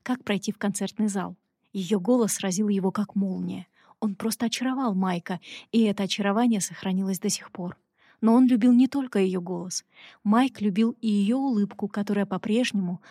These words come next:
оставалась такой застенчивой, что он отдал бы все на свете,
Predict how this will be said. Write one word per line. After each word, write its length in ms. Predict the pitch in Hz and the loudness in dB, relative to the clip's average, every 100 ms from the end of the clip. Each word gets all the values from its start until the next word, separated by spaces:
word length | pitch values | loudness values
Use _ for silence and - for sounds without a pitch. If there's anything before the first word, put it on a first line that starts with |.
| - - | -12 -6
оставалась 540 | 202 - 196 202 202 | -4 -2 -2 0 0
такой 300 | 208 202 220 | -2 0 0
застенчивой, 760 | 202 190 - 254 269 190 175 - - - | 0 -2 0 0 0 -4 -8 -10 -18 -14
что 240 | - 226 | 0 4
он 160 | 214 226 | 4 4
отдал 340 | 247 262 269 226 | 0 0 0 2
бы 120 | 220 | 0
все 240 | - 254 | 0 2
на 100 | 262 | 2
свете, 520 | 254 - 196 185 175 | 2 0 0 -2 -8